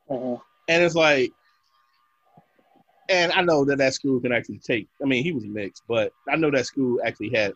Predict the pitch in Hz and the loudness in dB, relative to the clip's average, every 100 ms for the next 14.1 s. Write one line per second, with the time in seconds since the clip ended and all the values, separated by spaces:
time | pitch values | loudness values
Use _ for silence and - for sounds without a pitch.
0 | - 113 123 104 95 120 127 110 101 98 | -6 -6 -4 -6 -4 -4 -4 -8 -12 -14
1 | - _ _ _ 143 139 - _ _ 143 | -20 _ _ _ 2 2 0 _ _ 0
2 | 113 113 - 147 117 123 185 - 117 98 | 0 -4 -2 0 2 2 0 0 -2 -2
3 | 98 135 123 143 95 - _ _ _ 139 | -2 -2 -2 -4 -12 -14 _ _ _ -2
4 | 131 131 135 143 120 101 123 135 143 139 | 0 0 -2 0 0 0 0 2 4 2
5 | 135 - - 127 120 - - 131 143 135 | 2 -4 -2 -2 -2 -6 -2 0 0 -2
6 | 127 113 110 113 - - 113 107 104 117 | -4 -6 -8 -10 -8 -4 -2 -2 -4 -4
7 | 110 - 110 101 110 110 110 101 98 - | -4 -6 -12 -6 -2 -2 -4 -10 -16 -18
8 | _ _ - 104 98 123 113 - 104 98 | _ _ -6 -4 -2 -2 -2 -4 -6 -6
9 | - 160 139 123 - _ _ _ - 139 | -2 0 2 0 -4 _ _ _ -10 -4
10 | 139 - 147 - 120 - 139 135 120 120 | -4 -2 -6 -2 -4 -2 -2 0 -2 -4
11 | 120 120 110 - - 147 143 120 135 123 | -4 -4 -4 -8 -2 -2 -2 -4 -2 -2
12 | 110 - - 135 127 120 113 110 - 120 | -6 -8 -4 -2 -2 -4 -8 -10 -10 -10
13 | - - 185 170 165 156 156 - 131 120 | -8 -2 -2 0 0 0 -4 -4 0 0
14 | 110 | 0